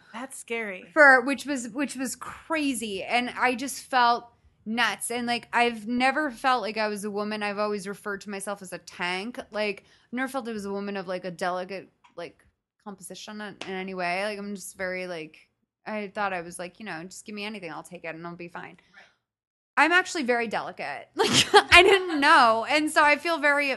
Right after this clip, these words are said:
Speaker 2: I feel very affected. But Wellbutrin is,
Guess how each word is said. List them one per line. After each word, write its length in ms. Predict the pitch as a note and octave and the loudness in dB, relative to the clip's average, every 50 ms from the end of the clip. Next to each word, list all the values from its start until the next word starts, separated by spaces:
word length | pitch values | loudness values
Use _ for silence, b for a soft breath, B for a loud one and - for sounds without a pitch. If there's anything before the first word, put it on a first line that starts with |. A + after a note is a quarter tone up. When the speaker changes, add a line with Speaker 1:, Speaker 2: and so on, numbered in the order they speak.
| - - | -2 -2
Speaker 2:
I 140 | A#3+ B3+ B3+ | 0 0 0
feel 220 | - C#4 C4+ C4+ | -2 -4 -4 -2
very 240 | C4 C4+ C4 B3+ B3 | 0 0 0 0 0
affected. 600 | B3+ B3 - - A#3+ A#3+ A#3 - A#3 G#3 G3 F3+ | -2 -4 -6 -6 -6 -6 -4 -6 -6 -6 -6 -4
But 180 | F#3 G3+ G3 G3+ B B B B B B | -4 -4 -6 -6 B B B B B B
Wellbutrin 880 | - C4 C4 A3+ G3+ A3+ A#3+ B3+ B3+ - - D#4+ D#4+ D#4+ D#4+ D#4 C#4+ - - | 0 2 2 0 0 -4 -6 -6 -6 -4 -2 0 0 2 0 0 -2 -6 -6
is, 640 | A3 A3+ A3+ A3+ A3 A3 A3+ A3 G#3 - - - | -4 -2 -2 0 -2 -2 -4 -6 -8 -12 -12 -14